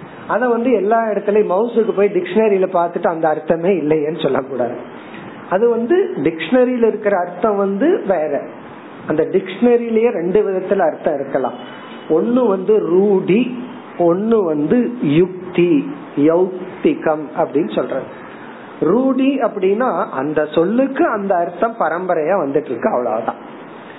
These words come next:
ஏன்னெல்லாம் கேட்க கூடாது. இப்ப நாய் அப்படிங்கறது வார்த்தை ஒரு மிருகத்தை குறிக்குது, ஏன் அதுக்கு பேயின்னு இருந்திருக்கலாமேன்னு கேட்க கூடாது.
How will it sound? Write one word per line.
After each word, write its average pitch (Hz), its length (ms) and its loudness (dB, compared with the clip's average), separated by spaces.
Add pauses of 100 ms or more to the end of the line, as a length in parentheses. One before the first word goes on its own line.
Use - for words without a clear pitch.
(340)
ஏன்னெல்லாம் 190 600 0
கேட்க 139 300 0
கூடாது. 120 380 0 (800)
இப்ப 175 200 2 (120)
நாய் 190 440 0
அப்படிங்கறது 160 720 0 (140)
வார்த்தை 160 420 0
ஒரு 156 160 2
மிருகத்தை 175 460 0
குறிக்குது, 147 520 2 (460)
ஏன் 202 220 4
அதுக்கு 170 300 -2
பேயின்னு 196 440 4
இருந்திருக்கலாமேன்னு 156 760 2
கேட்க 135 220 -2
கூடாது. 120 340 -2